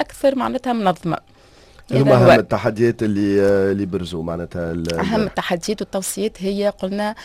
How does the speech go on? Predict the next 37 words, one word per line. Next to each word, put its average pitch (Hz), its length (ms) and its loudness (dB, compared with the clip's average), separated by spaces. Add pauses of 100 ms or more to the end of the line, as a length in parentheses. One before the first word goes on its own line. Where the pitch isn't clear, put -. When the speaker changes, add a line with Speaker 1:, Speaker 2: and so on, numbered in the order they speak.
(240)
Speaker 1:
il 185 60 -4
faut 214 340 -4
temporiser، 175 760 -4
il 170 40 -8
faut 196 180 -8 (100)
temporiser 165 560 -6
حتى - 380 -8
لين 190 260 -6 (320)
نحضروا 185 680 -4 (100)
البنية 180 600 -2
التكنولوجية، 175 920 -4 (240)
ولازم 190 320 0
اليوم 175 360 -4
تفسر 202 460 -2
زاد 165 300 0 (360)
معناتها 156 260 -10
علاش 175 300 -4
ما 190 100 -2
نعملوش 196 460 -2 (360)
هذايا 214 260 6
بون 202 160 4
هذايا 202 480 2
أنا 190 120 -2
توا 170 480 0 (240)
نقترحوا 190 520 2
علاش 165 260 -4
ما 202 80 -2
فماش 214 300 -4
ان 208 160 -2
نيميرو 208 380 -2
فيغ 185 360 2
معناتها - 280 -10
تكلم 165 440 -6
أنت - 140 -8 (440)
باش 233 220 -4
Speaker 2:
مم. 220 80 -6
Speaker 1:
ت-، 233 40 -4